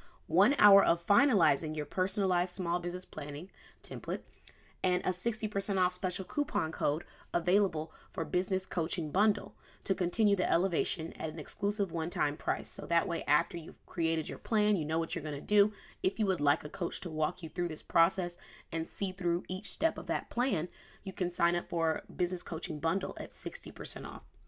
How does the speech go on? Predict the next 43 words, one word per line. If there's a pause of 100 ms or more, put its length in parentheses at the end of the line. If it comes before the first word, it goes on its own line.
(920)
So
the
business
template
that
you're
gonna
be
receiving
for
free
in
this
small
business
planning
consultation (460)
is
gonna
have
tips
and
best
practices, (360)
a
table
of
contents, (420)
about
the
author, (520)
uh,
vision. (120)
You're
gonna
talk
about
your
product,
your
services,
your
sales,